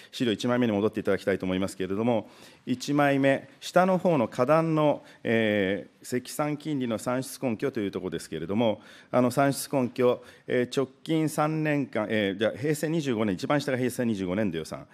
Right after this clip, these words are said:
これは直近三年間の、えー、長期金利の推移を取りました。次の年が直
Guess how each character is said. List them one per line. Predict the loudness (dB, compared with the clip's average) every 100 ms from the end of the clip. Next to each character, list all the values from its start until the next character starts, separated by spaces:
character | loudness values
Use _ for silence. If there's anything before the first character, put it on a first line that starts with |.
| -20 _
こ | -2
れ | -2
は |
直 | -2 -6
近 | -2 -4
三 | 0 -2 0
年 | -2 -2
間 | -2 -2 0
の、 | 0 -2 -8 -10
え | -6
ー、 |
長 | -2 -2
期 | -2
金 | -4 -4
利 |
の | -4
推 | -6 -4
移 | -4
を |
取 | -4 -8
り |
ま | -8
し | -14
た。 | -20 -20 -20 _
次 | -2 0
の | 0
年 | -2 -2
が | 2 2 2 -4
直 | -8